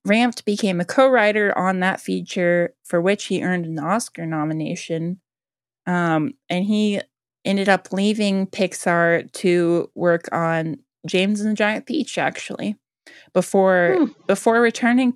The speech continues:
Speaker 1: to Pixar for the remainder of his career. He, and he voiced, uh, he did some voices too. He voiced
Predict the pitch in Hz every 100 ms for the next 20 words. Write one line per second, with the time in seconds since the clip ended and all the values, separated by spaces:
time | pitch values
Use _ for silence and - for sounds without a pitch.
0 | - 233 - 208 - 202 202 - 185 180
1 | 175 180 185 185 185 175 - 165 180 175
2 | 170 - - 156 139 156 _ - - -
3 | _ _ _ _ _ _ 175 127 - 190
4 | 190 190 208 202 202 208 220 - - -
5 | - 185 175 175 - - 214 247 214 214
6 | 196 202 208 202 - - 220 226 202 185
7 | 190 208 226 -